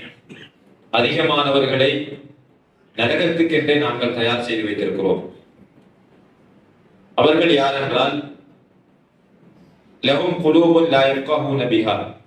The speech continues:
அவர்களுக்கு உள்ளங்கள் இருக்கும், அந்த உள்ளத்தை கொண்டு அவர்கள் சிந்திக்க மாட்டார்கள். செவிகள் இருக்கும், நல்லவற்றை கேட்க மாட்டார்கள்.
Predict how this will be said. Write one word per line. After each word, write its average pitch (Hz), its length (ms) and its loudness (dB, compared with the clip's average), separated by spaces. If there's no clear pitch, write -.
அவர்களுக்கு 147 520 4
உள்ளங்கள் 165 440 4
இருக்கும், 147 360 0
அந்த 127 180 -2
உள்ளத்தை 156 380 2
கொண்டு 127 240 0
அவர்கள் 117 380 2
சிந்திக்க 127 280 -2
மாட்டார்கள். 101 500 -2
செவிகள் 160 540 4
இருக்கும், 156 360 2
நல்லவற்றை 151 480 2
கேட்க 131 260 -2
மாட்டார்கள். 113 520 -2